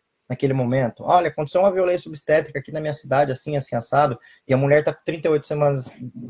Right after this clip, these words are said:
gestação", ela não precisa querer saber daquilo, ela pode ir atrás daquilo, mas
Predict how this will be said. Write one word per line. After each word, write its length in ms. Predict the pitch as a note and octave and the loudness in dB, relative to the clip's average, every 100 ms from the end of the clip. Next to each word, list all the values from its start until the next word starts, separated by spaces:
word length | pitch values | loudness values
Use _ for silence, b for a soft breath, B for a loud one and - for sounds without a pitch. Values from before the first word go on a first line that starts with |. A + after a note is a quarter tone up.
| B - | B -6
gestação", 420 | C3+ C3 B2+ E3+ | -4 0 0 0
ela 100 | F#3 | 0
não 80 | G#3 | 0
precisa 340 | A3 A3+ G#3 F3+ | -2 -2 -2 -2
querer 240 | E3 D3+ | -2 0
saber 320 | D3+ C#3 C3+ | 2 2 2
daquilo, 320 | A#2+ - A#2+ | -2 -2 -2
ela 100 | G#2 | -2
pode 280 | - C#3 E3 | 2 2 4
ir 60 | A3 | 2
atrás 340 | A#3 E3 E3+ | 2 2 4
daquilo, 280 | C#3 - B2 | 2 -4 -6
mas 380 | A#2 A2 - | -6 -8 -14